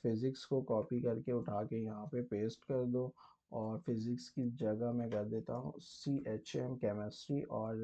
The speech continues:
chemistry की जगह मैं यहाँ पे कर लेता हूँ यहाँ पर एम ए T H math, ठीक है। अच्छा,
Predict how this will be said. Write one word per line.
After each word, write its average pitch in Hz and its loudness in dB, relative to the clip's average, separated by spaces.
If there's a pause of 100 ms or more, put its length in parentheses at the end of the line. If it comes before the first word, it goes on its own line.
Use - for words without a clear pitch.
(160)
chemistry 110 0
की 160 0
जगह 123 2
मैं 113 -2
यहाँ 113 -2
पे 110 -4
कर 107 0
लेता 104 -4
हूँ 156 -2 (1000)
यहाँ 131 -2 (100)
पर 120 0 (360)
एम 120 0
ए 127 0 (120)
T 104 2
H 92 -4
math, 120 -2 (320)
ठीक 113 0
है। 151 4 (360)
अच्छा, 123 2